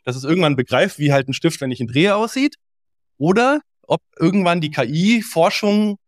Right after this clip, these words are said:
dahin geht und sagt, „Moment mal, wir haben jetzt hier eine super Technologie.“ Weil das Problem ist, ich, das ist ein supergeiles Zitat, das habe ich gestern erst gelesen von einem K-I-Forscher, der hat gesagt, „Alle neuronalen Netze sind im Prinzip faule Hunde.“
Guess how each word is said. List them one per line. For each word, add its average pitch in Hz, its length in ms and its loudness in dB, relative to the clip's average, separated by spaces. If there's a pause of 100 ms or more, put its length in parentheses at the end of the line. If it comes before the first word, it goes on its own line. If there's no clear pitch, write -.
dahin 165 420 2
geht 185 180 0
und 165 100 -2
sagt, 151 240 -2
„Moment 135 360 0
mal, 185 180 2
wir 135 100 0
haben 147 140 0
jetzt 160 160 -4
hier 147 200 2
eine 131 140 2
super 180 300 -2
Technologie.“ 127 680 -4 (760)
Weil 127 100 0
das 135 120 -6
Problem 143 360 0
ist, 190 380 -2
ich, 113 160 -18
das 127 120 -10
ist 110 60 -4
ein 131 80 2
supergeiles 139 460 -2
Zitat, 143 280 -4
das 113 180 -8
habe 127 100 -2
ich - 100 -10
gestern 156 280 -2
erst 135 240 0
gelesen 135 340 0
von 139 120 -2
einem 127 80 0
K-I-Forscher, 127 720 -2
der 117 100 0
hat 131 140 -2
gesagt, 127 460 -2 (400)
„Alle 190 240 0
neuronalen 160 580 -2
Netze 131 560 0
sind 147 200 -4
im 143 120 -2
Prinzip 147 480 -2
faule 151 400 0
Hunde.“ 104 420 -2